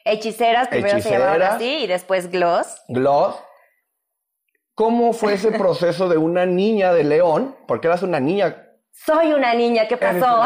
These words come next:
Speaker 2: una niña.
Speaker 1: <laughs>
Speaker 2: ¿Cómo fue ese proceso de la niña de León a la gran actriz que eres el día de hoy en Ciudad de México, en Hollywood y en Los Ángeles, perdón, haciendo un montón de cosas?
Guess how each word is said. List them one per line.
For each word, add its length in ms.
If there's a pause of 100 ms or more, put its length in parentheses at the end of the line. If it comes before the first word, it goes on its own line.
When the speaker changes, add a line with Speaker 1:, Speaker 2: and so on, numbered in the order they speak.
Speaker 2:
una 180
niña. 140 (580)
Speaker 1:
<laughs> 340
Speaker 2:
¿Cómo 200
fue 80
ese 120
proceso 400
de 60
la 160
niña 560 (220)
de 160
León 460 (240)
a 440 (360)
la 240
gran 240
actriz 540
que 140
eres 200
el 120
día 120
de 140
hoy 300
en 120
Ciudad 220
de 120
México, 720
en 180
Hollywood 540
y 500 (300)
en 140
Los 140
Ángeles, 320
perdón, 320
haciendo 400
un 100
montón 380
de 120
cosas? 280